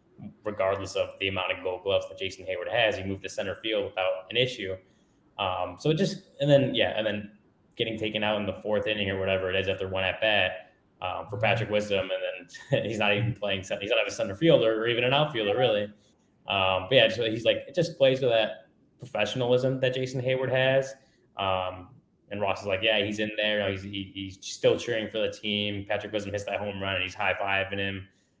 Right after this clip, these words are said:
Um, you know, I think Jason Heyward understands, and I think we, you've seen it, regardless of, I know Corey, again, I know Corey's feelings on, on Jason Heyward batting, um, but you see just the way he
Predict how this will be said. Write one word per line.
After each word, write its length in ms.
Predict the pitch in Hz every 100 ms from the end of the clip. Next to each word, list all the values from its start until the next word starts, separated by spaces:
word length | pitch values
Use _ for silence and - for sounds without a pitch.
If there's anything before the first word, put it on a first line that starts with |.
| _
Um, 560 | 98 92 90 90 90 92 _ _
you 120 | 101
know, 80 | 101
I 80 | 110
think 160 | 113
Jason 220 | 110 104 95
Heyward 300 | 104 104 98
understands, 880 | 98 98 101 98 98 95 95 - - _ _ _ -
and 260 | 113 101 101 - 117
I 100 | 131
think 200 | 127 120
we, 100 | 117
you've 220 | 139 147
seen 300 | - - 101
it, 260 | 101 104 -
regardless 540 | 107 104 104 104 98 -
of, 160 | 98 - - _ _ _ _ _ -
I 60 |
know 120 | 104 -
Corey, 240 | - 101 101
again, 180 | 98 -
I 100 | 101
know 100 | 107
Corey's 440 | - - 143 139 127
feelings 440 | 131 123 117 110
on, 200 | 107 107
on 120 | 107
Jason 220 | 101 101 98
Heyward 360 | 110 104 101
batting, 480 | 117 127 107 98 104 - - _ _ -
um, 340 | 98 95 95
but 100 | 123
you 120 | 147
see 680 | 147 - 127 120 117 113 110
just 180 | - 101
the 80 | 117
way 220 | 107 107
he 480 | 101 104 104 104 -